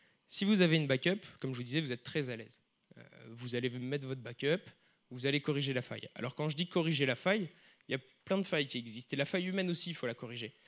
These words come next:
Euh, pourquoi ? Parce que, imaginons que ce soit, euh, vous, un employé, le patron, enfin n'importe qui qui a, euh, qui a exécuté un fichier qu'il a reçu par mail, eh ben, le souci, c'est que peut-être qu'il recommencera. Alors,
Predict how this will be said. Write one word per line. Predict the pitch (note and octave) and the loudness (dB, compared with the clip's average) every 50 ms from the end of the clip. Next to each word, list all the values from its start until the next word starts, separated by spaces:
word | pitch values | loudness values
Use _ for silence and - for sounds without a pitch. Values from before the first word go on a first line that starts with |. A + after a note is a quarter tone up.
| - - _ _ _ _ _ _ - - | -20 -20 _ _ _ _ _ _ -16 -14
Euh, | - - - - - - | -14 -12 -10 -12 -10 -8
pourquoi ? | - F#2+ - - D#3 E3+ F#3+ F#3+ | -8 -6 0 4 6 6 6 6
Parce | F#3 B2 - - | 2 -2 -4 0
que, | - C3+ | 0 0
imaginons | C3+ C#3 C3 C3 B2+ C3+ C3 D3 E3 D3+ | 0 2 0 0 0 0 -2 -2 -4 -4
que | - C3 | -4 -6
ce | B2+ - C3 | -4 -4 -4
soit, | - - C#3+ C3+ C3+ C3 B2 - - - _ _ - - | -4 -2 -2 0 0 -2 -4 -6 -14 -20 _ _ -14 -10
euh, | A2 A2 G#2+ G#2+ G#2+ G#2+ G#2+ G#2+ G#2+ G#2+ A2 A2 A2 G#2+ A2 G#2 G#2+ | -8 -6 -6 -6 -6 -6 -6 -6 -6 -6 -6 -6 -6 -6 -6 -6 -8
vous, | A2+ A#2+ A#2 B2+ C#3+ E3 F3 F#3 F#3+ F3+ | -10 -10 -8 -6 -2 0 0 2 4 4
un | D3 C#3 C#3 | 4 4 2
employé, | C#3 C3 A2+ C3 C3 C3+ C#3+ D3+ D#3+ D#3+ | 0 2 4 4 6 6 8 8 8 6
le | D3+ C3+ | 6 2
patron, | - C3 C3 - D3+ D3+ | 0 -2 -4 -4 -4 -6
enfin | D3 E3 D3+ | -2 0 2
n'importe | D3 C#3+ D3+ D3+ D3 D#3+ E3 | 2 2 2 0 -2 -2 -4
qui | - F#3 F3+ | -4 -6 -8
qui | - - - C#3 | -8 -4 -4 -2
a, | C3+ C3 B2 - _ _ - - - - _ - - | -2 -2 -4 -8 _ _ -20 -20 -20 -20 _ -14 -10
euh, | - A2+ A2+ A#2 A#2 A2+ A2+ A2+ A2+ A2+ A2+ A2+ A#2 - - - G2 - - - - - _ _ _ - - | -6 -4 -2 -2 -2 -4 -4 -6 -8 -8 -8 -10 -12 -14 -14 -16 -16 -16 -18 -20 -20 -20 _ _ _ -12 -6
qui | - - B2+ B2+ | -4 2 2 4
a | B2 A2+ - - - _ - | 2 2 0 -4 -10 _ -2
exécuté | D3 D3+ C3+ C#3+ D3+ - D#3+ D3+ - D#3 | -2 0 0 0 -4 -4 -4 -2 0 0
un | D3+ C#3 | 0 0
fichier | - D3+ D3 - E3 | 0 2 4 4 4
qu'il | D3+ - C#3 | 4 4 2
a | C#3 | 2
reçu | B2 C3+ C3 - - | 2 2 -2 -4 -4
par | - B2+ A#2 | -2 -2 0
mail, | A#2+ D3 F#3+ A3+ A3+ G3+ D#3+ - _ _ - _ _ _ _ _ _ _ _ _ - - | 4 4 2 2 2 -4 -6 -8 _ _ -20 _ _ _ _ _ _ _ _ _ -6 -4
eh | C3 | 0
ben, | C#3 D3+ | 0 0
le | C#3 | 0
souci, | B2+ - - C#3+ - - G3+ A3 | 0 -2 -2 -2 -2 -2 -2 -2
c'est | A3 - C3 | -2 -4 -4
que | - - C#3 C3+ C3 | -2 -2 0 0 0
peut-être | B2 - - - D3+ - F#3+ F#3 | -2 -4 -8 -6 0 0 0 0
qu'il | - - D3 | 2 0 0
recommencera. | C3 C3 - D3 D3+ E3+ - - - C3 - _ - - _ _ _ | 0 0 0 0 0 0 -4 -4 -8 -10 -12 _ -20 -20 _ _ _
Alors, | - A#2+ B2 A#2 - | -4 -4 -4 -4 -6